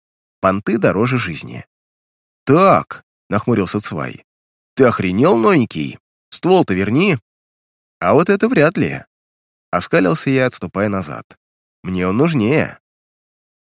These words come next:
Цвай нахмурился, набычился, и стало понятно, что если вот сейчас он оставшуюся у него пушку выдернет,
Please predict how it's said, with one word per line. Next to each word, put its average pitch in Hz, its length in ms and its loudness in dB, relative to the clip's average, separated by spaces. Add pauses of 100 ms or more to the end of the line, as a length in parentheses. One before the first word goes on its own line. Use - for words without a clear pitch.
(120)
Цвай 180 300 2
нахмурился, 131 600 2
набычился, 104 880 -2
и - 80 -12
стало 98 280 0
понятно, 107 680 -2 (300)
что - 160 -2
если 135 280 0
вот 123 180 2
сейчас 110 400 -2
он 101 100 0
оставшуюся 104 520 -2
у 98 40 0
него 98 240 0
пушку 107 320 -4
выдернет, 80 640 -4